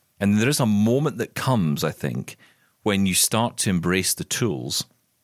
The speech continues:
and then you realise this is actually not as bad. Or, <laughs> well, it can be as bad as you think it can be, of course, <laughs> but it can be easier.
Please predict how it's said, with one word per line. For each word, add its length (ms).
and 120
then 200
you 140
realise 560
this 200
is 140
actually 380
not 340
as 200
bad. 500
Or, 220
<laughs> 180
well, 220
it 180
can 240
be 80
as 100
bad 220
as 100
you 80
think 240
it 80
can 140
be, 360
of 120
course, 420
<laughs> 200
but 220
it 120
can 140
be 80
easier. 560